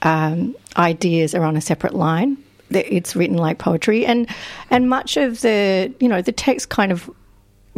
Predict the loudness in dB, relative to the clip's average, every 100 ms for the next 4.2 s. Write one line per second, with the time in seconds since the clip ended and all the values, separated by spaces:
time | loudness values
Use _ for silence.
0 | 0 0 2 2 2 2 2 -2 -2 -2
1 | 0 0 2 2 0 0 -4 0 2 2
2 | 0 -4 -14 -2 2 2 2 0 -2 -2
3 | -2 0 -2 -2 -2 -4 -4 0 2 4
4 | 2 -2